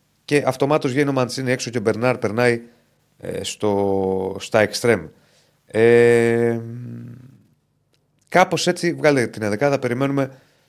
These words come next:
να πάει ο, ο Παναθηναϊκός. Βγάλτε και Στέφανε.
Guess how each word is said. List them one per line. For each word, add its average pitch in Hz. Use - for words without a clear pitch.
να 110
πάει 131
ο, 123
ο 110
Παναθηναϊκός. 113
Βγάλτε 113
και 92
Στέφανε. 110